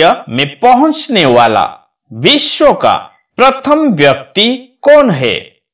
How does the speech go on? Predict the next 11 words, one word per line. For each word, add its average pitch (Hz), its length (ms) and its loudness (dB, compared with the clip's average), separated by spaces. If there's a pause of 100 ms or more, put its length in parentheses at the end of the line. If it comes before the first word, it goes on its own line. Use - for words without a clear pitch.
(360)
आपका 240 500 2 (120)
ऑप्शन 254 560 0
है 127 180 -2 (760)
ए, 160 140 0 (640)
राकेश 262 600 0
शर्मा, 123 480 0 (460)
बी, 190 640 -4 (280)
नील 277 520 0
आर्मस्ट्रॉन्ग, 196 840 0 (240)
सी, - 400 -2 (520)
मेजर 254 600 0